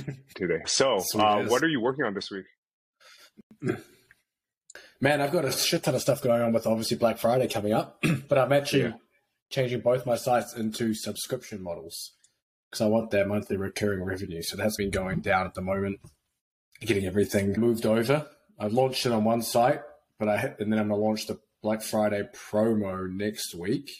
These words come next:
Speaker 1: And then the other site, I've almost finished getting everything over, and that'll all be under subscription on that one. Yeah, it's pretty full
Speaker 2: Uh,
Speaker 1: on. Yourself?
Speaker 2: Cool. Yeah, could we dive a bit deeper into that? What kind of subscription are you talking about?
Speaker 1: Yeah, sure.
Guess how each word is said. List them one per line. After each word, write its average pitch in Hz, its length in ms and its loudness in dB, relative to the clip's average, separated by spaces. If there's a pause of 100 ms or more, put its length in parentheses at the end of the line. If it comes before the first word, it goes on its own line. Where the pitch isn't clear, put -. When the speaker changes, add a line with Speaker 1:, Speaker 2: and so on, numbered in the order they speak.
(140)
Speaker 1:
And 101 120 -8
then 95 100 -6
the 104 80 -6
other 110 180 2
site, 104 280 -2
I've 92 160 -8
almost 107 420 2
finished 101 300 -4
getting 98 240 -4
everything 92 360 -10
over, 90 360 -6
and 87 80 -14
that'll 90 180 -8
all 87 260 -6
be 87 140 -6
under 85 180 -6
subscription - 640 -8
on 80 80 -20
that - 180 -20
one. - 140 -20
Yeah, - 140 0
it's 110 120 0
pretty 98 200 -10
full - 160 0
Speaker 2:
Uh, 98 160 4
Speaker 1:
on. 87 120 -6
Yourself? 120 560 0
Speaker 2:
Cool. - 400 2 (840)
Yeah, 117 200 4 (120)
could - 140 -6
we 117 40 2
dive 107 240 2
a 98 60 -8
bit 95 300 -2 (180)
deeper 104 300 -6
into 107 160 -8
that? 117 180 4
What 107 140 2
kind 113 160 0
of 107 80 -8
subscription - 460 -8
are 90 60 -8
you 90 60 -10
talking 90 300 -10
about? 82 180 -16
Speaker 1:
Yeah, 131 140 -4
sure. 131 340 0